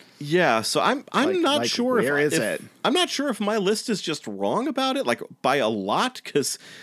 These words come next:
Speaker 2: I mean, do you think it was maybe just, like, a U K only release?
Speaker 1: Well, that's what I was wondering, but it, it, on Wikipedia, it says that it came out in ninety-three in the U S, it, but didn't come out a year, until a year later in the U K. So it has it coming out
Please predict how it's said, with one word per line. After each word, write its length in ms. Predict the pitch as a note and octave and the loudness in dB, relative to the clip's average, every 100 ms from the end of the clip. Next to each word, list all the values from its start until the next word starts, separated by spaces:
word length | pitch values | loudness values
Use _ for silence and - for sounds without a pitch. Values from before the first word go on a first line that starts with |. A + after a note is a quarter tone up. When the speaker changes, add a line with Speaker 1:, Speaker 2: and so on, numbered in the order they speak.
| - | -6
Speaker 2:
I 40 | A3+ | -2
mean, 160 | B3 | 0
do 60 | A#3+ | 2
you 80 | A#3+ | 2
think 220 | B3+ A#3+ | 0 2
it 80 | G3 | 0
was 160 | E3+ | 0
maybe 280 | E3+ E3 F3+ | 2 2 2
just, 220 | D3+ D#3+ | 0 0
like, 160 | E3+ D3 | 2 2
a 60 | |
U 240 | C3 A#2 B2+ | 0 0 -4
K 260 | - C3+ | -2 0
only 400 | B2 G2+ A2 D3+ | 0 -2 -4 -4
release? 720 | F#3 G#3+ A3+ B3+ B3 - - - - - | -4 -2 -2 -4 -4 -6 -8 -10 -20 -4
Speaker 1:
Well, 80 | B3 | -2
that's 240 | C#4+ D4+ | 0 0
what 60 | E4 | -2
I 40 | |
was 160 | D#4 B3+ | -2 -2
wondering, 320 | F4+ G#4 E4+ | -2 0 0
but 120 | F3 | 0
it, 300 | F#3 A3 G3+ G#3+ | 0 0 -4 -4
it, 200 | G#3+ G3+ _ _ - - | -4 -4 _ _ -20 -4
on 160 | G3 | 0
Wikipedia, 460 | G#3 A#3 G3 A3+ C4+ | 0 0 0 0 2
it 100 | F#3 | 0
says 220 | - G3 F3+ | 2 0 0
that 80 | |
it 60 | D#3+ | -2
came 180 | - F3+ | 0 0
out 240 | F3 E3 | 0 0
in 220 | D3 D3+ | -2 -2
ninety-three 920 | D3+ E3 E3 D3+ - D#3 F3+ D3+ C3 B2+ - _ _ _ _ - | 0 0 -2 -4 -4 -2 0 2 0 -2 -12 _ _ _ _ -4
in 520 | C3 B2+ B2+ B2 B2 | 0 2 0 0 -2
the 100 | C3 | -4
U 240 | B2 B2 B2+ | 0 2 2
S, 320 | B3+ G3 - | 2 0 0
it, 220 | B2+ C3 | -2 0
but 120 | C#3 | 0
didn't 200 | D#3+ D3+ | 2 0
come 160 | C#3 C#3+ | 0 0
out 180 | C3+ - | 0 0
a 40 | A#2+ | -2
year, 320 | B2 C3+ B2 | 0 0 0
until 340 | B2+ C3 C#3+ C3 | -2 -2 2 2
a 40 | |
year 200 | A#2+ B2 | 2 2
later 380 | A#2+ C#3 F#3+ D#3+ | 2 0 0 0
in 80 | D3 | 0
the 80 | B2+ | 2
U 160 | A#2+ | 0
K. 320 | A2 G#3 C4+ | 0 -2 0
So 180 | F#2 B2 | 0 0
it 100 | F3+ | 0
has 200 | F#3 E3 | 2 0
it 140 | D3 - | -2 -4
coming 240 | C#3+ C#3 | -4 0
out 220 | B2 A2+ | 0 0